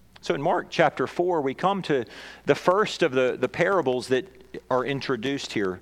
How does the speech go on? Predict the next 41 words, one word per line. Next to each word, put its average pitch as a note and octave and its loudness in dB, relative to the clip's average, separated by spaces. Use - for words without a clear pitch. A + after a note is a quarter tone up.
for G2 -2
us, A2+ -6
and B2+ -6
we B2 -4
learn B2 0
that A#2+ -2
we're C#3 -2
to - -4
receive C#3 -2
God's C#3 2
word B2 -2
with A#2 -2
a A2+ -2
tender A2+ -2
heart. F2 0
And G2+ -10
so B2+ 0
Mark C3+ 0
chapter C#3+ 2
four, F3 -2
we'll D3 -2
read C3 -4
verses A#2+ -2
one B2 -4
through B2 -6
twenty. F#2+ -6
I'll A2 0
remind G#2+ 0
you, G2+ -6
this G#2 -8
is F2+ -14
God's G2+ -2
word. E2 -10
Again, C3+ 0
Jesus B2+ -6
began C3+ -4
to A#2 -6
teach D#3+ -6
by B2+ 0
the G#2+ -6
sea, A2 -4